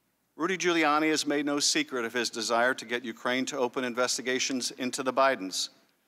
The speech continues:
as well as a conspiracy theory of Ukrainian interference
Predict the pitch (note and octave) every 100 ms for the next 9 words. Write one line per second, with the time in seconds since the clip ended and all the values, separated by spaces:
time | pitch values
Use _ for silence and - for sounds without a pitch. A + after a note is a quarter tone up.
0 | _ - A2+ C3+ C3 B2 C3 B2+ - D#3
1 | D#3 C#3+ C#3+ - D3 D#3 D3 A#2 A#2 -
2 | C#3 C#3 C#3 C#3 C3+ C3 C#3+ B2+ B2+ A#2+
3 | -